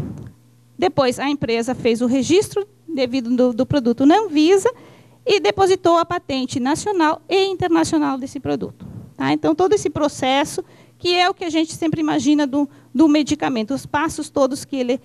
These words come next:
aconteceu. Por favor, a próxima. Continuando, o produto foi pro mercado, a empresa também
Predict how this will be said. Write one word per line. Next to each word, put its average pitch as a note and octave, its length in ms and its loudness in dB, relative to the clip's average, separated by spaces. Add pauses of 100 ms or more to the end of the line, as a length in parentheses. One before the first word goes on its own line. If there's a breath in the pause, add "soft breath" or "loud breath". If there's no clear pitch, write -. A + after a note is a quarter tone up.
(160 soft breath)
aconteceu. - 600 -8
Por - 160 -18
favor, A3+ 280 -6
a G#3 80 -4
próxima. - 420 -8 (440 loud breath)
Continuando, G#4 580 0
o - 20 -12
produto D4 300 -4
foi E4 140 2
pro D4+ 120 -2
mercado, D#4 560 0
a C#4 60 -10
empresa D4+ 400 0
também E4 420 -2